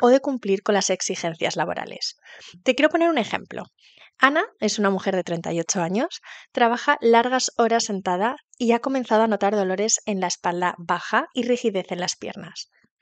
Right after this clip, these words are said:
Su médico le ha sugerido incorporar ejercicios de fuerza y estiramientos para mejorar su postura. Así que Ana decide entrenar, no por cómo se ve, sino porque quiere evitar futuros problemas y poder jugar con sus hijos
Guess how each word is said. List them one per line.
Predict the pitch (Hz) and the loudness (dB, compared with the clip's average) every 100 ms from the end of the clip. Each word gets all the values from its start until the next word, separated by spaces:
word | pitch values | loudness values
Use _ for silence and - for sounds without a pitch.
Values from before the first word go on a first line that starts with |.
| _ _ _ - | _ _ _ -6
Su | - | -2
médico | 269 330 311 226 320 - - _ - | 2 2 2 2 0 -2 -20 _ 0
le | 226 | 2
ha | |
sugerido | 220 240 220 220 | 2 0 2 2
incorporar | 233 220 202 180 190 | 4 2 2 -2 -2
ejercicios | 208 185 214 196 233 233 | -2 -4 -4 -2 -2 -2
de | 180 | -8
fuerza | - - 254 - 311 - | -8 -4 -4 -2 -4 -2
y | 233 269 | -2 -2
estiramientos | 277 269 240 196 185 220 262 | -2 -2 0 -2 -2 -2 -2
para | - 220 | 2 2
mejorar | 233 208 180 165 | 2 0 0 0
su | - | -4
postura. | - - - - 185 _ _ _ - | -6 -6 -6 -8 -10 _ _ _ -4
Así | 247 - | -2 -2
que | - | 2
Ana | 233 202 240 | 2 2 -2
decide | 240 220 208 190 | -2 -2 0 -2
entrenar, | 180 175 165 - - _ - - - - | -2 -6 -10 -10 -12 _ -20 -20 -18 -4
no | 262 320 | 6 6
por | 320 214 | 6 2
cómo | 220 254 | 2 2
se | 277 | 4
ve, | 208 208 - | 4 2 -4
sino | - 233 214 | -2 0 2
porque | 214 - 196 | 0 -2 -4
quiere | - 254 269 269 | -6 0 4 4
evitar | 254 233 202 214 | 2 0 -2 -2
futuros | 202 202 208 | -4 -2 -2
problemas | - 226 196 175 190 254 - | 0 0 0 0 0 -2 -2
y | 240 | 0
poder | 233 202 202 | 2 2 0
jugar | 240 214 202 | 0 2 2
con | 226 | -2
sus | 220 233 208 | -2 -2 -4
hijos | 196 175 - | -2 -2 -2